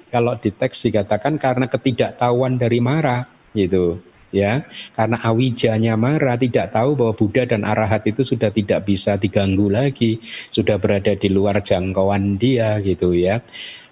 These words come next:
Bahwa Buddha dan arahat itu kebal dari gangguan dia gitu, dia tidak tahu gitu. Nah, di sutta tadi disebutkan bahwa seorang biku yang dilengkapi dengan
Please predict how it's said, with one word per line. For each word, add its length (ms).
Bahwa 880
Buddha 320
dan 240
arahat 480
itu 240
kebal 800
dari 240
gangguan 640
dia 560
gitu, 240
dia 240
tidak 320
tahu 560
gitu. 400
Nah, 240
di 160
sutta 320
tadi 240
disebutkan 720
bahwa 240
seorang 400
biku 640
yang 240
dilengkapi 480
dengan 240